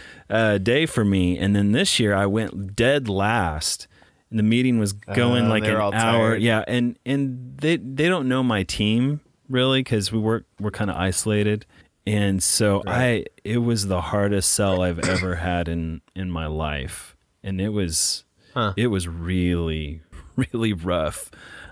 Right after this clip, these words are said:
Speaker 1: I talked to some people afterwards that were in the meeting with me, and they were like, "That was rough."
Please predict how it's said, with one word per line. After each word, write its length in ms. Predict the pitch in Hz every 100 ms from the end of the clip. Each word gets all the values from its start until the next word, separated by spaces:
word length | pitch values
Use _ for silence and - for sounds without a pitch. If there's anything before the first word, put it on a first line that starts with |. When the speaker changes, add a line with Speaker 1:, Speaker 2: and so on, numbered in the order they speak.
| -
Speaker 1:
I 100 | 98
talked 280 | 107 101 -
to 80 |
some 180 | 101 98
people 580 | 92 101 - 87 87 85 -
afterwards 600 | 92 - 90 85 82 -
that 160 | 67
were 180 | 78 82
in 300 | - 87 87
the 300 | 87 82 78
meeting 420 | 73 87 87 85 82
with 220 | 78 -
me, 160 | 80 78
and 180 | 78
they 80 | 78
were 120 | 85
like, 280 | 80 71 71
"That 200 | 82 117
was 200 | 190 90
rough." 540 | 73 73 135 - -